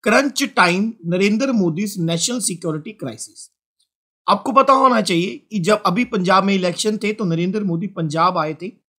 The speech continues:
तो वहां पर एक उसका सिक्योरिटी इशू हुआ था, उसको लेकर पूरे इंडिया ने किस तरीके से रिस्पॉन्ड किया, क्या उसमें पॉजिटिविटी रही, क्या उसमें नेगेटिविटी रही, उसके ऊपर ये किताब लिखी गई,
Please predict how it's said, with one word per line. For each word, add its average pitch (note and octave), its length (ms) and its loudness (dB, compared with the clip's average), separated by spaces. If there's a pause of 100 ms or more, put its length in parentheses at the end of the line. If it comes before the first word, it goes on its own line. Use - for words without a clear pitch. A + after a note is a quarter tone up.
(280)
तो G3+ 120 0
वहां F#3 260 4
पर B3 180 2
एक B3+ 180 -4
उसका G#3+ 280 -2
सिक्योरिटी G3+ 720 -4
इशू G3+ 280 -4
हुआ E3 220 0
था, F#3 380 -10 (400)
उसको C#4 380 0
लेकर F#3+ 400 2
पूरे G#3+ 500 -4
इंडिया G3+ 600 -2
ने F#3 360 -4 (380)
किस - 300 -2
तरीके G3 400 -4
से A3 200 -4
रिस्पॉन्ड F3+ 600 -2
किया, E3+ 380 0 (520)
क्या F#3+ 180 2
उसमें A3 420 0
पॉजिटिविटी G3 680 -2
रही, F#3+ 280 -4
क्या F3+ 220 -4
उसमें F3 280 -2
नेगेटिविटी F3 580 -8
रही, E3 320 -6 (360)
उसके - 280 -6
ऊपर A#3+ 260 0
ये E3+ 120 2
किताब E3+ 360 -4
लिखी C#3 280 -6
गई, - 200 -20